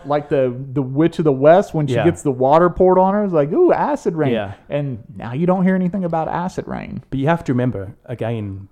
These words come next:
Speaker 2: the media love the sensationalism, calling something acid rain, where if you actually called it by its true name, a slight P H balance towards an acidic base, you know, w-, wasn't gonna
Speaker 1: Just didn't roll off the
Speaker 2: Yeah,
Speaker 1: tongue.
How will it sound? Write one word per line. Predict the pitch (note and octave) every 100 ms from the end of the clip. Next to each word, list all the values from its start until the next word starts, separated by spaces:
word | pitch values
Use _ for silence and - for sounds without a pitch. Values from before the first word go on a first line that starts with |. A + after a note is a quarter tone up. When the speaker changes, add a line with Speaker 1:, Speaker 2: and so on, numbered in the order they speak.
| -
Speaker 2:
the | C#3+ A2
media | A2+ A#2 A2
love | G2+ G#2 G#2 G#2
the | G#2 G2
sensationalism, | - - G#2 G2+ G#2 G2 - G#2+ G#2 F#2 G2 F#2+ - _ _
calling | - B2+ A2+
something | A2 - A2 A2+ G#2+ -
acid | A#2 B2 - G#2+ G2
rain, | G#2 G2 G2+ G2+
where | G#2 G2+ F#2+ _ _
if | - A#2
you |
actually | C3 D3+ -
called | - A#2+ A#2
it | A#2
by | G#2+
its | G#2 -
true | - C3
name, | A#2 G2+ G2+ G2
a | F#2+
slight | - - A2 G#2+ - -
P | - A2
H | G#2 - -
balance | G#2+ G#2+ G2+ - -
towards | A#2 G2+ G2+ G2+ A#2+
an | G#2
acidic | G2 - - G2+ G#2 -
base, | G#2 G#2 - - - _ _ _ -
you | B2+
know, | A#2+ G2+
w-, | G#2+ C#3
wasn't | C#3 D3 B2+ A#2+ - _ _ _ - B2
gonna | - B2
Speaker 1:
Just | C#4 -
didn't | C4 A3+
roll | G3+ G3+
off | F3 E3
the | E3+
Speaker 2:
Yeah, | D#3
Speaker 1:
tongue. | F3+ E3 B2+ A2